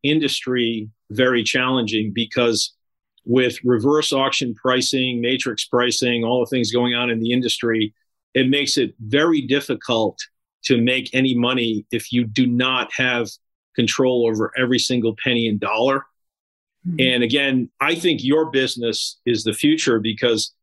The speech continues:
Speaker 1: in the industry, they've learned that flexible staffing is the key. Again, what I said
Speaker 2: Right.
Speaker 1: earlier, fixed costs are the enemy of, of margin. And I've always felt that the ideal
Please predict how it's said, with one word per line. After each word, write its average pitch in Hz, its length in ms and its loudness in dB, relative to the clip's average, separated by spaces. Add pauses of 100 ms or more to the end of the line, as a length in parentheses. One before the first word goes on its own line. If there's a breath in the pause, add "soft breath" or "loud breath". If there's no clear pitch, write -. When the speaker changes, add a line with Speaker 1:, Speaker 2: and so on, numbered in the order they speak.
(260)
Speaker 1:
in 139 140 2
the 143 120 0
industry, 139 640 0
they've 131 240 0
learned 143 500 0
that 120 200 -2
flexible 135 540 -2
staffing 110 720 -2
is 101 120 -4
the - 80 -8
key. 101 320 0
Again, 113 300 0
what 120 120 2
I 117 40 2
said 143 220 0
Speaker 2:
Right. 127 60 2
Speaker 1:
earlier, 120 420 0 (100)
fixed - 300 0
costs 123 400 0
are 117 80 -2
the 113 160 0
enemy 117 340 0
of, 104 160 -4 (100)
of 107 180 -2
margin. 123 640 2 (560)
And 131 460 0 (380)
I've 180 220 2
always 143 300 2
felt 127 320 0
that 110 120 -4
the 120 140 0
ideal 131 640 0